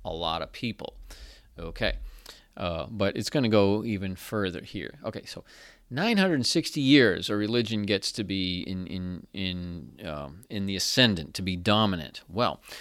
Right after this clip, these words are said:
they divide that into seven periods, and each of those corresponds to seven prophets.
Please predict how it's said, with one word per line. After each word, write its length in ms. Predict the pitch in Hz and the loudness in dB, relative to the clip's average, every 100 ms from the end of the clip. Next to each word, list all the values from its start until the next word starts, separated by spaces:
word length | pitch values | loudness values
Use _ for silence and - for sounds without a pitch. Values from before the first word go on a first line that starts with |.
| - - | -18 -2
they 120 | 127 | 0
divide 460 | 160 156 170 196 170 | 0 2 4 4 4
that 300 | 147 143 135 | 2 2 0
into 480 | 143 127 123 - 110 | -2 -2 -4 -6 -2
seven 760 | - - 131 120 123 117 120 - | -2 0 0 2 0 -2 -6 -10
periods, 960 | - - 170 170 104 76 - - - - _ - - - _ - | -8 -2 2 4 4 -2 -6 -10 -10 -14 _ -18 -18 -20 _ -10
and 240 | 123 113 | -6 -4
each 240 | 180 185 - | -4 -2 -2
of 120 | 139 | 4
those 280 | 135 131 120 | 6 6 2
corresponds 840 | - 131 123 - 117 113 113 110 | -2 0 0 -2 -2 0 0 -4
to 180 | - 104 | -4 -4
seven 480 | - 110 101 98 92 | -2 0 0 0 -2
prophets. 720 | - 101 90 - - - - | -2 2 2 0 -6 -10 -10